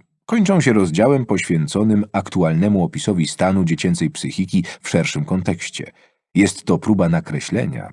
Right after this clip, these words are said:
na podstawie wszystkich pojedynczych opisów przypadków,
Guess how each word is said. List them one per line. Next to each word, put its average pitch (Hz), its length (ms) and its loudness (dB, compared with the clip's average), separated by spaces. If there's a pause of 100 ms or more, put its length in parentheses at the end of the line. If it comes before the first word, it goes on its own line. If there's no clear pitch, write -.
(120)
na 220 120 2
podstawie 170 460 4
wszystkich - 520 0
pojedynczych 95 640 2
opisów 117 380 -2
przypadków, 98 480 -2